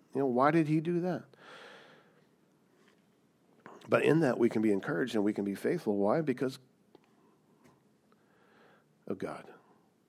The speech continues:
'Cause he's f-, seeing it through. Whatever he starts, he's gonna finish. He's, like I said, he's going to accomplish his purpose. And for that, what does it tell us? It tells us that God has a purpose for us.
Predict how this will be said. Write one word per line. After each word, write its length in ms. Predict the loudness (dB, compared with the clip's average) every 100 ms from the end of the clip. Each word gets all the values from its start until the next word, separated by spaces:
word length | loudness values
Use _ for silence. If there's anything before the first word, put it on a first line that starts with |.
| -10
'Cause 140 | -2
he's 320 | -2 -2 -8 -10 -20
f-, 200 | -20 -20 _ _ -20 _ -12
seeing 360 | -2 2 2
it 100 | 0
through. 260 | -4 -8 -8 -18 _ _ _ _ _ _ -4
Whatever 220 | -2 -2
he 60 | -4
starts, 300 | -2 -2 -4
he's 100 | -6
gonna 180 | -2 -4
finish. 360 | -4 -6 -6 -10
He's, 160 | -8
like 180 | -4 -2
I 40 |
said, 160 | 0 0
he's 120 | 0
going 160 | 0 2
to 100 | 2
accomplish 440 | 0 -4 -4 -6
his 140 | -8 -2
purpose. 340 | -2 -2 -4
And 80 | -2
for 140 | 2
that, 240 | 6 6 6
what 80 |
does 160 | 2 2
it 100 | 2
tell 140 | 6 6
us? 140 | 4 -4 -12 0
It 100 | 4
tells 240 | 6 6 4
us 140 | 2
that 160 | -2 -2
God 220 | -4 -2
has 160 | -2 -4
a 40 |
purpose 400 | -2 -2 -2 -12
for 300 | -10 -12 -12
us. 220 | -16 -20